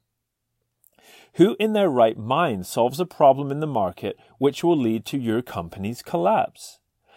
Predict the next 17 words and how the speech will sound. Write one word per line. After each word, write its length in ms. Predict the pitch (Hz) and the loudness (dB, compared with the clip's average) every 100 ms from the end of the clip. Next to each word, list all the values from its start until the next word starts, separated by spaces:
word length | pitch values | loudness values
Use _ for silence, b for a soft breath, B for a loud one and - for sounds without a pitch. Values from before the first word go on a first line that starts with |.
| b b | b b
That's 400 | 117 113 - - | 4 4 2 -2
not 160 | 135 127 | 0 0
a 60 | |
great 380 | 117 123 123 127 | 2 2 2 0
business 420 | 135 143 160 127 | 0 0 -2 -6
plan 400 | - 123 101 95 | -4 -2 -2 -2
now, 220 | 92 92 | 0 2
is 180 | 120 131 | 2 2
it? 400 | 104 85 - - _ _ _ _ _ _ - | -2 -4 -10 -20 _ _ _ _ _ _ -10
In 140 | 113 | -10
fact, 720 | - 143 135 101 - - - _ _ _ _ - | 2 8 8 8 0 -12 -20 _ _ _ _ 0
these 300 | 151 208 185 | 2 2 0
interests 540 | 160 135 123 98 - - | -2 -2 0 0 0 -4
only 260 | 131 165 | -2 -2
make 240 | 160 95 90 | -4 -4 -6
things 340 | - 120 123 | -8 -8 -8
worse. 600 | 113 143 131 92 - - | 0 2 2 0 -8 -20